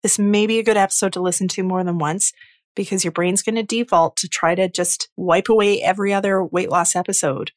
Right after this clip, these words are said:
that you've had in your life. And you want to just really honor them and really focus on building that wisdom all the time. Every single time you try something new, build wisdom from it.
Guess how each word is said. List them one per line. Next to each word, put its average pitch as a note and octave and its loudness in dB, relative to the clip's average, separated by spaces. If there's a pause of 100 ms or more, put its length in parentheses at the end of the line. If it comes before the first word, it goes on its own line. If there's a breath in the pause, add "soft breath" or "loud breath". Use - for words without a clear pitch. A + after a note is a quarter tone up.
that E3+ -2
you've F3 -10
had F#3 0
in F#3 -2
your F3 -4
life. - -6 (200)
And G3 0
you G#3 0
want F#3 0
to A#3 0
just F#3 -4
really F3 -2
honor G3 0
them F3 0
and E3 -4 (420)
really F#3 -2
focus G#3 -2
on E3+ -2 (100)
building F#3+ 0
that G#3 0
wisdom F3 -4 (180)
all E3 0
the D#3 -6
time. E3 -6 (200)
Every G#3 0
single A3+ -2
time F#3 0 (340 soft breath)
you F#3+ -4
try - 0
something F#3 -2
new, G3 -2 (160)
build F#3 0
wisdom E3+ -2
from D#3 -10
it. - -14